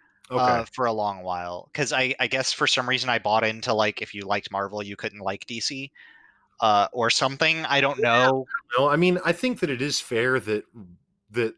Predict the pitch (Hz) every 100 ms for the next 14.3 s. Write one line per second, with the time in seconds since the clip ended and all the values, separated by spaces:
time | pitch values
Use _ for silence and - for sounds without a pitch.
0 | _ 110 101 101 110 110 - 113 110 98
1 | 101 98 92 85 98 90 82 82 87 90
2 | 98 92 85 - 90 90 82 71 - _
3 | 82 82 78 78 76 85 78 82 76 80
4 | 73 73 101 107 90 - - _ _ _
5 | _ _ _ _ _ _ 147 139 131 139
6 | 139 117 151 156 110 120 131 120 117 98
7 | 85 92 104 90 80 80 78 _ _ _
8 | - 98 101 107 101 95 - _ 87 87
9 | - 87 80 82 76 76 78 78 76 69
10 | 67 - 95 80 76 76 73 _ _ 101
11 | 98 - - _ _ _ 110 135 135 131
12 | 131 120 - 131 110 113 107 107 104 92
13 | 104 104 101 101 92 - 101 92 95 90
14 | 87 87